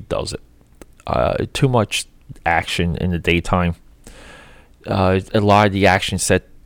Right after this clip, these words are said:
pieces are not, uh, they're good, they're long. Um, you can follow what's happening, but it's, they, they just aren't quite there. But, but that's really my only criticism. You know, I think this movie has an incredible,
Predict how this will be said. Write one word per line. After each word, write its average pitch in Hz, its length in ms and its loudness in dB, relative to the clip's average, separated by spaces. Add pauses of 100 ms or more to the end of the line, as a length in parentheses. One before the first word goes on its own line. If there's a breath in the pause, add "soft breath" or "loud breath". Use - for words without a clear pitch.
(160)
pieces 110 560 4
are 92 160 2
not, 92 540 0 (500)
uh, 92 320 -2
they're 98 220 -2
good, 107 380 4
they're 82 140 2
long. 90 640 2 (300)
Um, 82 400 2
you 90 80 -4
can - 140 -8
follow 85 320 4
what's 87 220 0
happening, 73 520 -2 (220)
but 101 180 6
it's, - 220 -2 (120)
they, 87 440 0
they 107 200 -2
just - 280 0
aren't - 160 -4
quite - 300 0
there. - 280 -6 (2000 loud breath)
But, - 260 4 (260)
but 110 140 -4
that's - 380 -2
really 370 260 6
my 151 220 0
only 127 240 2
criticism. - 720 -2
You 123 60 0
know, 156 100 4
I 147 100 0
think 139 240 -4
this - 180 -4
movie 117 300 0
has 95 260 -2
an 82 80 2
incredible, 117 800 0